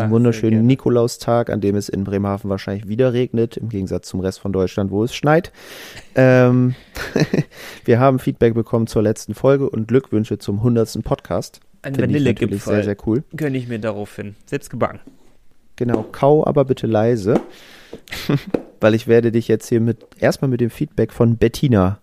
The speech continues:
Speaker 1: Okay.
Speaker 2: äh, oder Betty, besser gesagt, berieseln. Die hat uns nämlich gratuliert zum hundertsten Podcast und, äh, sie,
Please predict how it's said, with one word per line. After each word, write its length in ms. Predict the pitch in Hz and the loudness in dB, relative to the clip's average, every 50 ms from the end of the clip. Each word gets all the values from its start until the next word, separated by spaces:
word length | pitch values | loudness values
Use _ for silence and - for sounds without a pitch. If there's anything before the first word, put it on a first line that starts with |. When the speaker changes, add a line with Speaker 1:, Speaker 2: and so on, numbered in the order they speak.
| _ - | _ -14
Speaker 1:
Okay. 440 | 131 117 107 - 123 110 104 101 - - | -14 -14 -12 -12 -12 -12 -12 -12 -14 -8
Speaker 2:
äh, 460 | - - 101 101 98 98 98 95 95 101 - _ _ _ _ _ _ - - - - | -2 0 2 2 2 2 2 0 -2 -4 -8 _ _ _ _ _ _ -20 -14 -6 -2
oder 160 | - 101 104 | 0 0 0
Betty, 440 | 101 - 123 127 - - - 95 87 | 2 2 0 0 0 0 -2 -2 -2
besser 300 | - - 92 92 - 95 | 0 -2 -4 -2 -2 -6
gesagt, 380 | 90 90 - 92 92 - _ - | -6 -4 -4 -4 -6 -6 _ 0
berieseln. 600 | 107 104 101 104 107 113 107 101 104 110 170 226 _ _ - - - - - - - _ _ _ _ - - - - _ - - - _ _ _ _ _ - - | 0 2 2 2 0 0 2 2 4 4 4 2 _ _ -20 -20 -20 -20 -20 -20 -20 _ _ _ _ -20 -20 -20 -20 _ -20 -20 -20 _ _ _ _ _ -6 2
Die 80 | 107 110 | 2 4
hat 60 | 110 | 4
uns 160 | 107 101 - | 4 2 0
nämlich 160 | 110 107 104 | -2 -2 -2
gratuliert 400 | - - 104 - 107 101 117 - | -2 -4 -4 -2 -2 -2 -2 -2
zum 140 | - - 113 113 | -2 -4 -2 -2
hundertsten 320 | 110 113 - - 107 113 | -2 -2 -2 -4 -8 -6
Podcast 440 | - 143 - - - 139 143 - - - - - - - - _ _ - 123 - | -6 -6 -4 -2 -2 -2 -2 -4 -8 -20 -20 -20 -20 -20 -20 _ _ -8 -2 0
und, 220 | 139 127 123 - - - - - - - - - _ _ - | 2 2 2 0 -4 -10 -18 -18 -20 -20 -20 -20 _ _ -2
äh, 420 | 117 113 110 113 113 110 110 110 117 - - _ _ _ - _ - _ _ _ _ _ - - - - - | 2 4 4 6 6 6 4 2 2 -2 -8 _ _ _ -20 _ -20 _ _ _ _ _ -20 -20 -16 -6 0
sie, 140 | 110 110 | 0 0